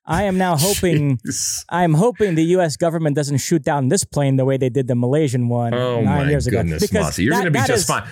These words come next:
Speaker 2: What's your, uh, what's your game of choice, Mossy, when you go
Speaker 1: that
Speaker 2: there to, uh, Vegas?
Speaker 1: I'll just say that's the theory I've landed on, by the way. We'll, we'll, we'll need to talk about that documentary in a different time because I was absolutely riveted by it. But that, that American theory is the one I've landed on.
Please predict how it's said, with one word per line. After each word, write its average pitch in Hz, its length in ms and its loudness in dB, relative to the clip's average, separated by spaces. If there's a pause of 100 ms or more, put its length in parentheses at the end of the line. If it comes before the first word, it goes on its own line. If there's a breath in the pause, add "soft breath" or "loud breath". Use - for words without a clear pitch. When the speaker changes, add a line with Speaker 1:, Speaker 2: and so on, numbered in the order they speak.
Speaker 2:
What's 247 260 0
your, 330 240 2
uh, 214 160 0
what's 240 180 0
your 349 100 2
game 202 260 2
of - 80 -2
choice, 139 360 -2
Mossy, 107 320 -6
when 110 140 -6
you 110 100 -2
go 113 120 2
Speaker 1:
that 196 160 2
Speaker 2:
there 87 80 0
to, 85 120 -4
uh, 82 120 -2
Vegas? 82 560 -6 (180)
Speaker 1:
I'll 175 100 0
just 185 160 0
say 156 120 0
that's 190 260 -4
the 180 140 -2
theory 165 280 2
I've 131 120 0
landed 143 300 0
on, 117 160 0
by 117 180 -2
the 117 80 -4
way. 113 160 -4
We'll, 143 160 -2
we'll, 147 180 -2
we'll 170 140 0
need 196 140 -2
to - 40 -6
talk 175 220 -2
about 156 160 -2
that 147 120 -2
documentary 139 680 0 (160)
in 147 80 -4
a 123 60 0
different 123 500 -4
time 113 240 -2
because 113 180 -4
I 127 80 0
was 117 100 -2
absolutely 127 400 -2
riveted 113 300 -2
by 113 200 -6
it. 104 140 -12
But 113 200 -8
that, 123 220 -6
that 120 200 -6 (140)
American 131 420 0
theory 120 300 -6
is 107 80 -6
the 117 80 -8
one 113 160 -6
I've 101 100 -8
landed 107 300 -8
on. 95 220 -14